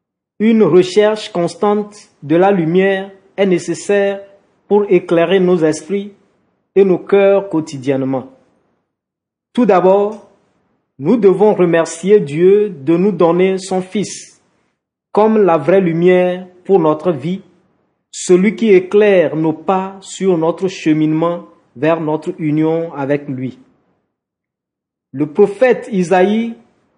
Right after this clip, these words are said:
savait très bien combien son peuple avait besoin de la lumière d'espoir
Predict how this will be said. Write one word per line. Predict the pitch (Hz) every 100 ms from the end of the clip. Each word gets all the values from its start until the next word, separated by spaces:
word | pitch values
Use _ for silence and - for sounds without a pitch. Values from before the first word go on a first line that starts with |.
| _ _
savait | - 196 185 233
très | - 240 208
bien | 160 202 214
combien | 214 220 220 170 190 196
son | 190 190
peuple | 185 233 208 - 156 135 123 - -
avait | 165 202
besoin | 165 175 156 196
de | 175
la | 175 175
lumière | 170 175 185 165
d'espoir | 160 156 - 190 185 190 190